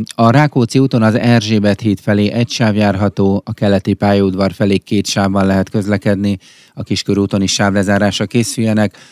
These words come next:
Buszsávot jelöltek ki a Károly körúton és a Múzeum körúton az Asztória felé. A negyvenhetes és a negyvenkilences villamos nem közlekedik a Kálvin tér és a Deák Ferenc tér között. A kimaradt szakaszon az M hármas metróval, a hetvenkettes trollibusszal,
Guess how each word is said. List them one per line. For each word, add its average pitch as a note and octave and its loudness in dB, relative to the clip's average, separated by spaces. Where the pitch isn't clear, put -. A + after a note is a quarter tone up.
Buszsávot C3+ 2
jelöltek A#2 2
ki - -2
a G2+ 2
Károly A#2 0
körúton A2 -2
és F2+ -6
a G2 0
Múzeum F#2+ -2
körúton G2 -2
az F#2+ -4
Asztória G2 -2
felé. G2+ 0
A A2 0
negyvenhetes A2 0
és A2 -4
a G#2 2
negyvenkilences G2 -2
villamos G#2 0
nem G#2+ -2
közlekedik G2+ -4
a G#2+ -2
Kálvin G#2+ 0
tér G2 -4
és F#2+ -4
a G2+ -2
Deák F#2 -4
Ferenc G2 -4
tér G2+ -6
között. G#2+ -2
A F#2+ -8
kimaradt G2+ 0
szakaszon G#2 -2
az G2 -2
M B2+ 0
hármas G#2 0
metróval, G2 -4
a G2 -8
hetvenkettes G2 -4
trollibusszal, G#2+ 0